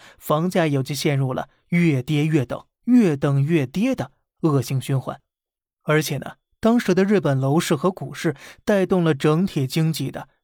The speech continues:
全部崩盘，失业率上升，大量企业破产，很多人工作都没了，哪还敢去抄什么底、买什么房子啊？另外，房价大跌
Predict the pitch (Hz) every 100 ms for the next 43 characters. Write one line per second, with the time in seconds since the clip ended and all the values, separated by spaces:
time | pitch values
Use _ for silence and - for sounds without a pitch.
0 | _ - - 147 175 214 127 139 135 -
1 | - _ _ _ _ - - 156 139 131
2 | 170 123 165 180 _ _ _ - 160 131
3 | 139 135 - 139 139 - 135 147 - _
4 | _ _ 156 151 160 156 156 170 165 143
5 | 127 127 - - - - - 160 147 143
6 | 160 190 165 123 - 147 - _ - -
7 | 190 233 - 170 - 127 135 - _ _
8 | 151 127 120 135 135 135 127 135 135 -
9 | _ _ _ _ _ _ _ _ 156 135
10 | - - _ _ - 151 160 175 143 135
11 | 127 160